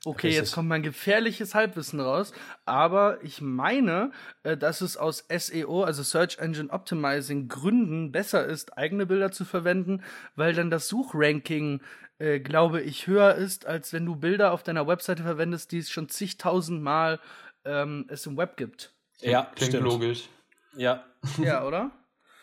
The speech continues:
Speaker 3: Total. Ich hab auch
Speaker 1: Also
Speaker 3: irgendwie letztens so mal eine, so eine Doku gesehen von jemandem, der sich, also der quasi auch kostenlose Stockfotos von sich zu ver-, also von seinem Gesicht auch zur Verfügung gestellt hat und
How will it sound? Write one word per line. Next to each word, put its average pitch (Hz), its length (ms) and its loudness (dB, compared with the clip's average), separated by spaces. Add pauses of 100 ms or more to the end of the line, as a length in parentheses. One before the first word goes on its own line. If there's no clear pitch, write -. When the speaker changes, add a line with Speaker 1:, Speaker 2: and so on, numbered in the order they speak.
(120)
Speaker 3:
Total. 120 520 -4
Ich - 80 -2
hab 131 100 4
auch 147 140 6
Speaker 1:
Also 160 120 2
Speaker 3:
irgendwie 165 280 6
letztens 147 440 0
so 160 80 0
mal 156 120 2
eine, 147 140 0
so 135 80 2
eine 139 140 4
Doku 147 300 0
gesehen 160 320 0
von 131 380 -6 (300)
jemandem, 135 380 0
der 131 140 2
sich, 139 360 -4
also 127 240 0
der 123 160 0
quasi 127 260 2
auch 139 220 0 (340)
kostenlose 143 460 2
Stockfotos 160 540 -2
von 160 140 -2
sich 160 140 -2
zu - 80 -14
ver-, 147 240 -4
also 117 180 -4
von 120 140 -2
seinem 120 180 0
Gesicht 127 280 -2
auch 156 60 -4
zur 147 180 -4
Verfügung 156 380 -2
gestellt 160 340 -2
hat 165 160 -2
und - 60 -20